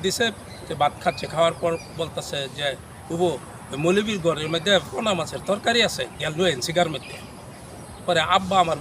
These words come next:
বড় ভাইকে, গিয়াসুদ্দিন ভাইকে লইয়া গেছে, গিয়া আইরা দেয় যে আসলে হচ্ছে সিগার মধ্যে তরকারি। খাবার খাচ্ছে,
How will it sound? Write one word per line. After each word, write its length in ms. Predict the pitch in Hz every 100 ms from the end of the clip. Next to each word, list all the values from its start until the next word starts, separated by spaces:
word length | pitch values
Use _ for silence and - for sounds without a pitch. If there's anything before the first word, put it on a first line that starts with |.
| - 165
বড় 180 | 170 185
ভাইকে, 280 | 156 127 156
গিয়াসুদ্দিন 440 | 147 - 147 151
ভাইকে 220 | 165 160
লইয়া 220 | 180 190 190
গেছে, 300 | 175 - 170
গিয়া 180 | 190
আইরা 160 | 190 175
দেয় 160 | 165 151
যে 120 | 165
আসলে 280 | 180 - 143
হচ্ছে 200 | 123 131
সিগার 260 | 185 175
মধ্যে 260 | 156 - - - -
তরকারি। 280 | - 196 165 - - - - - - -
খাবার 220 | 165 185 185
খাচ্ছে, 400 | 196 - 208